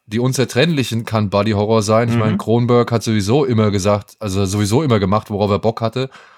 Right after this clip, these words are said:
Speaker 1: Und wir wussten, okay, das Thema Körperlichkeit oder wie eben Körper aufgebrochen oder deformiert werden oder ausgenommen werden, wird immer irgendwie ein Thema bei ihm sein.
Speaker 2: Mhm.
Speaker 1: Und es,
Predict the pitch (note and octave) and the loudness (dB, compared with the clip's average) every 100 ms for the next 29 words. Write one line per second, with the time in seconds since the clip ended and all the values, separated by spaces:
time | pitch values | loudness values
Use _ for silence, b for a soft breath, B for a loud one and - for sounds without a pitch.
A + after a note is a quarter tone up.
0 | B _ B2 A2 A2+ D3 - D3+ C3 b | B _ -2 2 2 2 0 -2 -4 b
1 | b - A2+ D3 D3 A2+ - B2 B2 A#2+ | b -4 0 2 2 0 0 0 2 2
2 | A#2+ A#2 - B2+ C#3 C3+ - C3 C3 C3 | 2 0 0 0 2 -2 0 2 2 0
3 | - A#2 A2 G#2+ A2+ D3 - G#2 G#2+ A2+ | -2 -2 2 2 0 -4 -16 -8 -2 0
4 | A#2 A#2+ A#2+ A#2 A2 - A#2 C#3+ - A#2+ | 0 -2 -2 -2 -2 0 2 2 0 -2
5 | A#2 F#2+ A2+ A#2 A#2 G#2+ G#2 A2+ A2+ A#2 | -6 -2 -2 -2 -4 -4 -4 -2 -4 -4
6 | B2+ A#2 A#2 A2 G2+ G2 G2+ G2+ - B2+ | -6 -4 -2 -2 -4 -2 -2 -2 -2 -2
7 | - A#2+ A#2 A2 A2+ A2+ A2 B B B | -2 -2 -2 0 0 -2 -4 B B B
8 | - G#2+ - C#3+ G3 E3+ C#3 A2+ G#2 G#2 | -2 -2 2 2 4 4 2 2 0 -2
9 | G2 G#2+ G#2+ G#2+ F#2+ F#2 G2 F#2 F#2 F#2 | -2 0 2 2 2 -2 -2 -4 -2 -2
10 | A#2+ A#2+ _ - A2+ G#2 G2+ - | -4 -10 _ -2 0 0 -2 -6